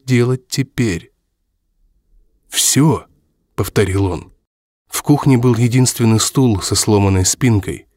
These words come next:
в пятнах краски, стул, на который вставали, чтобы дотянуться до верхних полок. Агнес тихо закрыла дверь.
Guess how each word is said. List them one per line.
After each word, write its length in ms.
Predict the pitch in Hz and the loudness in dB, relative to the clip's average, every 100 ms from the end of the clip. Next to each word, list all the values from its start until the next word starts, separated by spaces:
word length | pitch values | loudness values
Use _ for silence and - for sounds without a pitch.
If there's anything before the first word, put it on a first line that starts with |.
| _ _ _ _ - | _ _ _ _ -18
в 100 | - | -4
пятнах 400 | 113 101 104 98 | -2 0 -2 -2
краски, 540 | - 120 104 - - _ _ _ _ - | 0 0 -2 -6 -14 _ _ _ _ -8
стул, 420 | - - 156 143 | -4 2 4 4
на 100 | 117 | 2
который 360 | 110 110 127 113 | 0 0 0 0
вставали, 500 | - 113 123 120 110 | 0 0 2 2 0
чтобы 320 | - 101 101 | -2 -2 0
дотянуться 500 | 101 104 110 110 110 | 0 0 0 0 0
до 140 | 104 | 0
верхних 420 | 101 101 - 107 | 0 -2 -2 -6
полок. 560 | - 101 87 - - - _ _ _ _ - _ - _ _ _ _ | -2 -2 -2 -6 -20 -20 _ _ _ _ -20 _ -20 _ _ _ _
Агнес 440 | 110 101 95 87 | -2 0 0 -2
тихо 300 | - 107 92 | -2 -2 0
закрыла 480 | 98 98 - 98 90 | -2 -2 -2 -2 0
дверь. 360 | 87 92 101 | -2 0 0